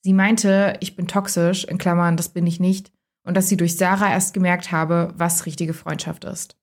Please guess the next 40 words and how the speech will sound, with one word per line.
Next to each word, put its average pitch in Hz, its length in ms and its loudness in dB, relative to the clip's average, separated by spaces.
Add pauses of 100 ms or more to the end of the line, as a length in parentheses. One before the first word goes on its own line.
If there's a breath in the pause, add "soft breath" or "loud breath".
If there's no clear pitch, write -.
(1000)
Des 190 160 0
Weiteren 196 640 2
hat 196 120 -2
sie - 80 0
mir 196 140 4
Vorwürfe 190 500 0
gemacht, 170 560 -2
weil 180 140 0
ich 170 120 -2
in 185 60 2
manchen 185 320 2
Sachen 170 300 2
nicht 185 180 -2
ihrer 185 160 2
Meinung 160 380 0
bin. - 340 -4 (500)
Sie 226 160 0
sagte, 175 680 2
dass 175 300 -2
ich - 380 -6
an 180 160 -8 (120)
allem 175 500 2
schuld 170 380 0
bin 175 420 0 (180)
und 185 140 0
dass 170 140 0
sie 190 80 4
nur 196 140 4
mit 208 160 2
Sarah 175 580 0
sie 175 80 -6
selbst 165 320 -2
sein 165 180 -2
könnte. - 480 -10 (600)
Ich 247 180 -2
war 254 100 4
anfangs 233 380 2
natürlich 196 320 0
total 208 460 0
traurig, 175 640 0